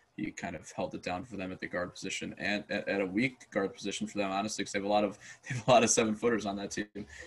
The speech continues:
And, uh, now Rajon Rondo's gonna be out for two weeks, I think, with a foot injury. So he's gonna really have to carry that load, uh, for them. And that'll be interesting. He, he could easily pull with that award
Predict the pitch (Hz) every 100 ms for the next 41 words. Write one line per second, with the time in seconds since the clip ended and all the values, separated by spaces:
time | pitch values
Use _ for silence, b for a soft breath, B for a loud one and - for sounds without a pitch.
0 | B _ 110 104 101 101 98 98 95 -
1 | 101 110 107 107 107 113 104 104 107 107
2 | 101 101 104 98 98 - - - 98 98
3 | 104 - - 104 - - b b _ -
4 | 95 - 95 104 98 90 - - - -
5 | - - _ _ _ - 104 95 98 101
6 | 98 - - 90 - - 73 76 69 62
7 | 60 - _ _ _ _ _ - 92 90
8 | - - _ - 76 57 - - - 95
9 | 104 110 - 101 101 82 76 - - -
10 | 107 104 101 - 98 98 - 87 82 -
11 | -